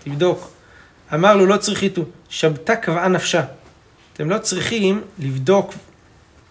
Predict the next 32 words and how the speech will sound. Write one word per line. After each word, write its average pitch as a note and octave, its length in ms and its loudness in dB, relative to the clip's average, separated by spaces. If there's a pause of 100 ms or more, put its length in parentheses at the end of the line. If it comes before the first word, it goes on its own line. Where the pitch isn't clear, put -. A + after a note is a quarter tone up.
(340)
ולהפסיק D3 420 2
בסעודה, E3 600 2 (420)
בעקירת D3+ 460 0
שולחן, E3+ 500 0 (460)
כדי C#3+ 180 -4
לעשות D3 260 -2
הבדלה D3 300 4
בין D3+ 160 2
הסעודה D3+ 260 -2
של C#3+ 160 -4
החול D3 240 -2
לסעודה C3+ 260 -4
של C3 120 -6
שבת, B2 480 -8 (420)
כי - 100 -4
שבת C4 320 4 (160)
קובעת G#3 640 4 (800)
את F#3 120 2
הסעודה F#3+ 480 2
לסיום G3+ 280 4
סעודת F3 240 0
שבת. F3+ 360 4
כלומר, C#3+ 220 -2 (960)
השבת, D#3+ 680 4 (380)
היא D#3+ 100 2
אוסרת F#3 360 0
לאכול F3+ 240 2
מה-, D#3+ 280 6
מהכניסה E3+ 500 2
שלה A#3+ 260 4
עד G3 100 2
שיקדשו. G3+ 520 -2